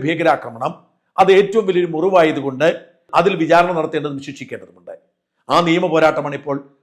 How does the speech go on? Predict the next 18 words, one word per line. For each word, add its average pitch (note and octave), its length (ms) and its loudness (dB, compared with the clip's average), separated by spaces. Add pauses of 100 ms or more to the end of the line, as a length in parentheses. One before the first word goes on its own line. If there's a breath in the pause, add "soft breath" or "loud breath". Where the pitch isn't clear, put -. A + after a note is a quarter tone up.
(160)
ഫലപ്രദമായിരിക്കുന്നത്. C#3 920 -4 (500)
ഹെഡ്ലിയെ A#3 420 2
കൂടി F3+ 240 -2
തിരിച്ചു D#3+ 300 -6
കിട്ടാതെ C3 320 0 (420)
ഇന്ത്യയുടെ D3+ 300 -2
പോരാട്ടം C#3+ 380 -2
അവസാനിക്കുന്നില്ല. C#3+ 600 -6 (640)
ഹെഡ്ലിയെ F3 320 4
കൂടി F3+ 220 2
കൊണ്ടുവന്ന് E3 460 2 (460)
ഇന്ത്യൻ F#3 280 2
നിയമത്തിന് E3 420 -2
വിധേയപ്പെടുത്തി D#3+ 640 -2 (180)
ശിക്ഷിക്കേണ്ടതുണ്ട്. D3 680 -6 (360)
അമേരിക്ക G3+ 400 2
കേന്ദ്രീകരിച്ചുകൊണ്ടും E3 800 -2
കാനഡ F3 240 2